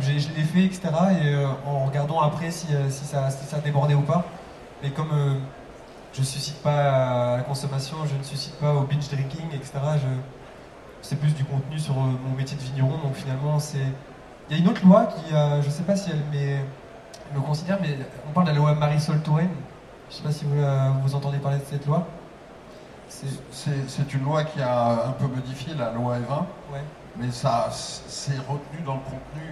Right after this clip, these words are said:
Speaker 2: euh, dans les contenus qui sont autorisés. Donc, euh, dès lors que vous connaissez les, les dispositions de la loi E vingt, vous connaissez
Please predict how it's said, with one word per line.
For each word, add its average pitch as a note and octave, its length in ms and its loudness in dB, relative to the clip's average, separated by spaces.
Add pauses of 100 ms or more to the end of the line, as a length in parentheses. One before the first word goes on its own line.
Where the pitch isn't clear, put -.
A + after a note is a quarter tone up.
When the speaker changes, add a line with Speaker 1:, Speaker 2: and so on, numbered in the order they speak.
(100)
Speaker 2:
euh, A2 160 -12 (580)
dans C#3+ 80 -6
les C#3+ 80 -6
contenus C#3+ 480 -10
qui C3+ 80 -10
sont C#3+ 220 -6
autorisés. B2+ 600 -8
Donc, A#2 200 -12 (100)
euh, A2 60 -8 (840)
dès D3 60 -4
lors D3+ 160 -2
que C3+ 60 -10
vous C#3 60 -2
connaissez D3 460 -6
les, B2+ 300 -8
les B2+ 80 -8
dispositions B2+ 640 -8
de B2 60 -8
la A#2+ 60 -6
loi A2+ 180 -8
E G#2+ 120 -8
vingt, C#3 120 -4
vous - 220 -12
connaissez - 220 -14